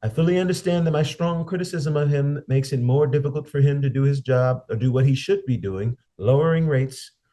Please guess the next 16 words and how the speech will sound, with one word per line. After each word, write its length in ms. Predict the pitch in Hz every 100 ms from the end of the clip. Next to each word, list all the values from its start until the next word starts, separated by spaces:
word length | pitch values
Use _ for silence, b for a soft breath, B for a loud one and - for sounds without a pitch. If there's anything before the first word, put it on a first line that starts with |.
| _ _
But 80 | -
I've 60 | 95
tried 200 | 123 110
all 200 | 131 151
the 80 | 151
different 300 | 147 147 131
ways. 380 | 104 98 101 -
I've 80 | 85
been 180 | 90
nice, 580 | 90 123 175 - - -
I've 120 | 117
been 200 | 107 101
neutral, 600 | 113 160 160 - 165 165
I've 80 | 165
been 280 | 147 156 151
nasty, 760 | 147 139 139 - - 143 160